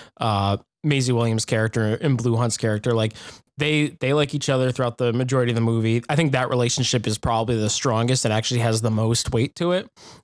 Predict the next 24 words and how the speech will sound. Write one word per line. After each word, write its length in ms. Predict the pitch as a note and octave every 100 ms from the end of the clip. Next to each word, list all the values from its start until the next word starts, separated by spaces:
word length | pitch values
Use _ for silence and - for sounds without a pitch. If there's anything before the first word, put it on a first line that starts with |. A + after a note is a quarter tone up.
| -
But 80 | C#3
then, 160 | D3+ D3+
like, 180 | C#3 C3 _ _ - _ _ _ _ _ _ -
a 200 | B2+ C#3
la, 240 | C#3 C3+
like, 220 | C3 A2+ G#2+ -
Breakfast 400 | C3 - B2 -
Club, 320 | B2 A2 A#2
there's, 160 | C3
like, 100 | A#2+
a 60 | A#2
very 420 | C3 C#3 B2+ B2+
goofy 840 | B2 A#2+ B2+ B2+ B2+ A#2 A2+ A#2 - - - -
section 380 | - D3 A#2+ C#3
of 60 | A#2+
the 40 |
movie 200 | A#2+ A#2+
where 100 | A2+
they're 100 | A2
like, 160 | G#2+ A2
"We're 140 | F#3+
gonna 260 | F3 E3+ C#3+
drug 540 | B2 B2 C#3 D#3 D#3 D3
the, 380 | D#3+ D#3 D3+